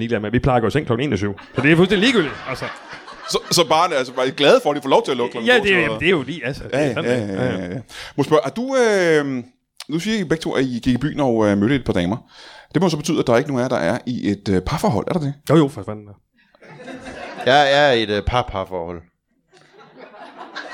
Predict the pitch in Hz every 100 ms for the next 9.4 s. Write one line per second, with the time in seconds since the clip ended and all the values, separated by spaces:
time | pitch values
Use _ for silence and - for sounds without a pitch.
0 | - - 427 - - - - - - -
1 | - - - - - 123 135 127 123 113
2 | 104 92 80 - 101 92 - 90 92 -
3 | _ _ _ _ _ - 104 - 101 92
4 | 104 98 95 90 98 87 - - - 101
5 | 120 120 117 123 92 87 90 87 104 98
6 | 87 92 90 92 87 80 - - 101 95
7 | 101 - - 101 95 - - 101 95 95
8 | 90 87 87 90 92 90 _ - 131 156
9 | 160 110 98